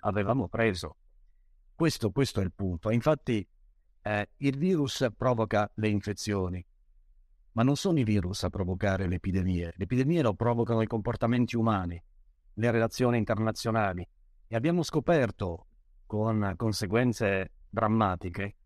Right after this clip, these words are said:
quanto sia pericoloso accompagnarsi politicamente ed economicamente con, eh,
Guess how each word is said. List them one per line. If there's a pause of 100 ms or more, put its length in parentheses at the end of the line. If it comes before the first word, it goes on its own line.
(220)
quanto
sia
pericoloso
accompagnarsi
politicamente
ed
economicamente (360)
con,
eh,